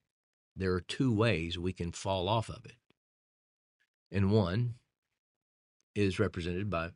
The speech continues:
Mike Johnson, and one is represented by those who think you can just take out a bad law and put in a good law, and it's gonna produce certain things. Both of those are mechanistic,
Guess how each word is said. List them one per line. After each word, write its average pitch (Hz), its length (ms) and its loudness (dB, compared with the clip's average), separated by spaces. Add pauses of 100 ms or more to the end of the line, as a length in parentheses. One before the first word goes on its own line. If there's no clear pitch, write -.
(160)
Mike 82 240 -10 (1000)
Johnson, 104 420 -4
and 90 200 -8 (680)
one 87 320 0
is 85 260 -2 (120)
represented 87 540 -4
by 87 140 0
those 90 280 -2
who 95 100 -4
think 90 280 -4
you 87 100 -4
can 87 160 -4
just 87 240 -2 (200)
take 85 220 -4
out 85 140 -2
a 82 40 -4
bad 82 260 -2
law 87 280 -2
and 76 160 -6 (180)
put 92 140 0
in 85 200 -2
a 71 200 -8
good 82 180 -2
law, 80 300 -2
and 78 180 -4 (300)
it's - 180 -8
gonna 85 280 -6 (840)
produce 85 260 -2
certain 104 300 -4
things. - 400 -8 (920)
Both 127 220 2
of 107 100 -2
those 80 320 -2 (540)
are 85 100 -2
mechanistic, 101 840 -2